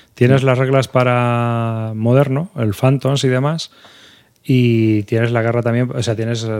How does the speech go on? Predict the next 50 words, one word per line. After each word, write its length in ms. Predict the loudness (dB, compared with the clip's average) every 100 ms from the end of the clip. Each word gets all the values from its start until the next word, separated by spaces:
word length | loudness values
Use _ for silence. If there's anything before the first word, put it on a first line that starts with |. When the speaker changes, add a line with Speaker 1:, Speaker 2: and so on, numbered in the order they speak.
| -4
Speaker 1:
reglas 240 | -4 -2
para 180 | -2 -4
Primera 280 | -2 -2 -2
Guerra 140 | 0
Mundial, 360 | 0 2 2 2
Guerra 200 | 0 0
de 80 | 2
Corea, 440 | 4 4 2 2
Guerra 180 | 0 -2
de 80 | 4
Speaker 2:
Sí, 100 | 4
sí, 120 | 6
Speaker 1:
Vietnam, 320 | 4 4 4
Speaker 2:
hay 160 | 4 2 -4 _
Speaker 1:
Phantoms, 640 | -2 2 4 4 4 4 4
Speaker 2:
muchísima 640 | 4 2 4 4 4 4
Speaker 1:
y 40 | 2
Speaker 2:
documentación. 340 | 4 4 4 6
Speaker 1:
todas 140 | 6
las 200 | 6 4
fichas 400 | 2 0 2 2
de 80 | 4
los 180 | 2 2
aviones 360 | 2 2 0 0
para 220 | 0 0
jugar 260 | -2 -2
con 120 | -2 -4
el 60 |
juego. 440 | -8 -6 -6 -8 -16 _ -20 -20 -20 -20 -14
Cambia, 600 | 0 2 4 4 4 4
lo 100 | 2
que 100 | 0
cambia 220 | 0 2 2
es 40 |
la 80 | 2
escala, 460 | 0 0 0 -2 -8 _ _ _ -10
mm, 200 | -6 -6 -8 -8
pero 180 | -4 -2
que 80 |
es 80 | 2
un 100 | 2
juego 420 | 2 2 4 2
muy 300 | 4 4 4
chorras, 420 | 4 2 4 2 0
aprendes 300 | 0 0 -2
a 80 | -2
jugar 240 | 0 0
en 80 | 0
cinco 280 | 0 0 2
minutos. 580 | 2 2 2 2 -2